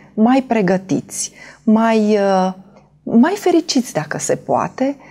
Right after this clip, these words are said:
dacă tot e un sezon al urărilor de fericire.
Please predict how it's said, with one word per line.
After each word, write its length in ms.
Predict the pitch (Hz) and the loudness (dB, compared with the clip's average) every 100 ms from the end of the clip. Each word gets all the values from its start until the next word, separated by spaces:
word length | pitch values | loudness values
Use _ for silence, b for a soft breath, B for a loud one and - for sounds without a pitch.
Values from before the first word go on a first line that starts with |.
| B | B
dacă 480 | 214 202 208 196 202 | -6 -4 -2 -2 -2
tot 220 | - 254 247 | -2 -2 0
e 400 | 196 190 190 190 | 0 2 0 -2
un 240 | 185 185 | -2 0
sezon 460 | 180 - 175 180 202 | 0 0 0 0 -2
al 180 | 156 170 | -2 -2
urărilor 760 | - 165 165 165 180 175 190 185 | -2 0 0 0 0 0 -2 -2
de 300 | 175 175 185 | -2 -2 -2
fericire. 680 | - 180 165 - 151 - - | -2 -2 -2 -2 -2 -4 -10